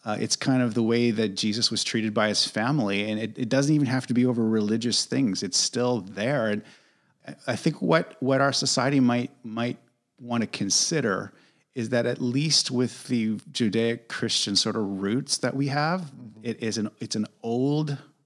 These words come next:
Speaker 1: old religion. It's an old idea. And at least if the, what's rooted in Jesus is that there's about, there's something about, like, love, and there's something about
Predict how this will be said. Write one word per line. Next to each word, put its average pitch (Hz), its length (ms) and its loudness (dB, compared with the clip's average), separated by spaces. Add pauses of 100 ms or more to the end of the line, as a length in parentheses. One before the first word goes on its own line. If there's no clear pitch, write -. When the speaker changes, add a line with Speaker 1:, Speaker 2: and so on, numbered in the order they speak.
(100)
Speaker 1:
old 143 380 0
religion. 120 520 0
It's 110 140 -2
an 113 160 -4
old 131 280 0
idea. 110 540 0 (540)
And 117 120 -2
at 110 120 -2
least 143 340 0 (140)
if - 340 -20 (220)
the, 131 160 -6 (180)
what's 139 220 0
rooted 143 300 4
in 123 100 4
Jesus 117 420 0
is 101 220 -2
that 104 300 -4 (360)
there's 110 180 -2
about, 107 300 -4
there's 117 160 -2
something 123 320 0
about, 110 320 0
like, 104 180 -2
love, 101 460 0
and 110 100 -2
there's 101 160 -2
something 113 320 -2
about 107 360 -2